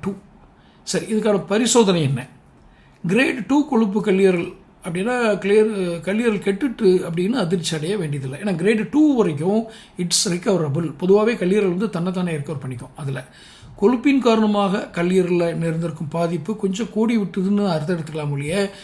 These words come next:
அதிர்ச்சி அடைகிறதுக்கு ஒண்ணும் இல்லைன்னு மருத்துவருடைய ஒரு இது. இதை துல்லியமா அறியறதுக்கு ரொம்ப என்சைம் பரிசோ-, பரிசோதனைகள் நிறைய இருக்கு. ஆ, லிவர் டயாப்சி அப்படிங்கிற பயாப்சி இருக்க பயப்படுறவங்களுக்கு, ஆ,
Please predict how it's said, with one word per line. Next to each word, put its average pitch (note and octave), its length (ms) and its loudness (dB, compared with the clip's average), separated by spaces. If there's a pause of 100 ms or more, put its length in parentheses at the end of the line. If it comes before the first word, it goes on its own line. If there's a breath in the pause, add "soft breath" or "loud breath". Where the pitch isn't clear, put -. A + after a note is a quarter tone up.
(140 loud breath)
அதிர்ச்சி A#3 460 0
அடைகிறதுக்கு D#3+ 300 2
ஒண்ணும் F3+ 260 2
இல்லைன்னு E3 360 -2
மருத்துவருடைய F3+ 680 -2
ஒரு C#3+ 160 -6
இது. A#2 160 -8 (460 loud breath)
இதை G3 160 2
துல்லியமா C4 420 4
அறியறதுக்கு G3+ 600 2
ரொம்ப A#3 240 2
என்சைம் G3 540 2
பரிசோ-, E3+ 420 -4
பரிசோதனைகள் E3+ 560 -4
நிறைய F3+ 240 0
இருக்கு. C#3 240 -6 (880 loud breath)
ஆ, G3 140 -2 (540)
லிவர் G#3+ 340 6
டயாப்சி E3 560 0 (100)
அப்படிங்கிற E3+ 400 -2 (280)
பயாப்சி D#3+ 480 0
இருக்க D3+ 340 -8
பயப்படுறவங்களுக்கு, E3 600 -6 (440 loud breath)
ஆ, A#3 60 -2